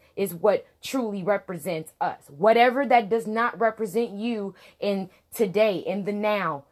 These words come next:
there's a need to release. If the traditional values of you and the partnerships that you are partaking to do not match, release. There's no, you can't change the way other people operate. You can't control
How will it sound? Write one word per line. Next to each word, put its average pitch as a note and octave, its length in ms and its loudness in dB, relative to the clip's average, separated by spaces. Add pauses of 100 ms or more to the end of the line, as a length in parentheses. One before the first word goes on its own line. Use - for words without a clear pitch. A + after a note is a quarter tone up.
(120)
there's G3+ 180 4
a G3 60 -4
need G3+ 380 -6 (140)
to F#3+ 360 -2
release. E3+ 460 -6 (200)
If - 160 -4
the A3 80 -2
traditional B3 600 0
values G#3+ 480 4
of F3 160 -10
you A3+ 320 -8
and G3 160 -8
the - 60 -12
partnerships G#3 600 -6
that F3 200 -14
you A#3+ 120 -10
are F3 120 2
partaking G3+ 640 -2
to G3 180 -10 (260)
do G#3 80 -10
not G#3 300 -6
match, G#3 440 -6 (1200)
release. B3+ 580 2 (960)
There's A3+ 200 6
no, A#3 220 2
you A3 140 -4
can't D4 340 -4
change D#4 540 0 (100)
the - 80 -6
way A#3 180 2
other A#3 220 2
people A#3 340 -8
operate. F#3 600 -2 (420)
You A#3 120 -2
can't C#4 300 -2
control B3+ 840 6